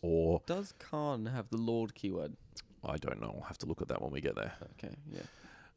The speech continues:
Speaker 1: Um, so yeah, definitely a cool kit. We're gonna talk about Berserkers now.
Speaker 2: Berserkers,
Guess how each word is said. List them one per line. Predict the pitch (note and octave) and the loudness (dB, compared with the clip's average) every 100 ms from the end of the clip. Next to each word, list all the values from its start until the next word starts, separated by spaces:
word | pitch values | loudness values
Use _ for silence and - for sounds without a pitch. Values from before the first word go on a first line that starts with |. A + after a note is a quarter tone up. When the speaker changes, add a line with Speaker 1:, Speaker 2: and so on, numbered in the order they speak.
| - | 4
Speaker 1:
Um, | G2+ F#2+ F#2+ G2+ F#2+ F#2+ - _ _ _ - | 10 12 12 10 2 -2 -10 _ _ _ 6
so | - | 12
yeah, | D#3 A#2+ E2+ G2 | 12 12 12 8
definitely | F#2+ A#2+ G#2+ F#2+ | 8 10 10 8
a | G2 | 8
cool | - F2 | 8 6
kit. | E2 - - - - - - - _ _ _ _ _ - | 4 0 -4 -20 -20 -20 -20 -20 _ _ _ _ _ 2
We're | G#2 | 6
gonna | B2+ C3+ | 8 8
talk | C#3 A2+ | 6 8
about | G#2 E2+ | 8 8
Berserkers | F2 F#2+ F2+ F2+ - | 12 12 12 8 2
now. | D2 - - - - | -2 -4 -14 -20 0
Speaker 2:
Berserkers, | D#3 D3 F3+ F3+ D#3+ G#2+ - | 4 8 8 8 4 4 -2